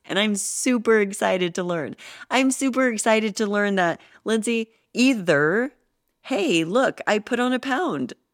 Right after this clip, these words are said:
of muscle, a pound and a half. Yay." That's exciting. Now I know something, um, new about my body. Or it could just be like a, "Ooh, well, that three months,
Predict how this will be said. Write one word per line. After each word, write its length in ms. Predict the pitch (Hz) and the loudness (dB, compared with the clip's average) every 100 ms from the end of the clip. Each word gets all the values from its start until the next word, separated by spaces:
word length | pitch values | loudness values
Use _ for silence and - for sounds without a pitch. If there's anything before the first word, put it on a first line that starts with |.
| - | -14
of 120 | 196 | -4
muscle, 500 | 220 269 233 180 165 | -2 -2 -2 0 0
a 60 | |
pound 260 | 233 254 254 | 0 -2 -2
and 100 | 254 | -2
a 60 | 269 | -2
half. 340 | 269 254 185 - | -2 -2 -2 -4
Yay." 680 | 190 254 311 226 170 160 _ _ _ _ _ _ _ _ _ - | -2 0 2 0 -2 -4 _ _ _ _ _ _ _ _ _ -2
That's 300 | 180 220 220 | 2 2 2
exciting. 680 | 240 - 226 254 254 202 160 | -4 -2 2 2 2 0 0
Now 220 | 160 185 | 2 4
I 180 | 208 220 | 2 2
know 280 | 208 214 233 | 0 2 0
something, 760 | - 185 170 139 135 92 160 - - | 0 -2 -4 -6 -6 -6 -8 -12 -2
um, 440 | 190 170 156 165 | 0 2 0 -2
new 160 | 170 180 | 0 0
about 280 | 190 185 175 | 2 2 2
my 100 | 185 | 0
body. 340 | 185 196 156 | 0 2 0
Or 380 | - 185 214 190 | 0 2 4 2
it 100 | 185 | 0
could 180 | 202 170 | -4 -4
just 220 | 175 - | -4 -2
be 100 | 180 | 0
like 220 | 170 165 | 0 0
a, 180 | 165 151 - _ - | -2 -2 -6 _ -8
"Ooh, 220 | 185 190 - - _ _ _ _ _ _ | -6 -6 -10 -20 _ _ _ _ _ _
well, 380 | 160 170 214 311 _ - | -6 -2 -2 -4 _ -4
that 240 | 160 165 | -4 -4
three 300 | - 180 185 | -8 -6 -2
months, 580 | 180 190 247 - - | -2 -2 -4 -8 -16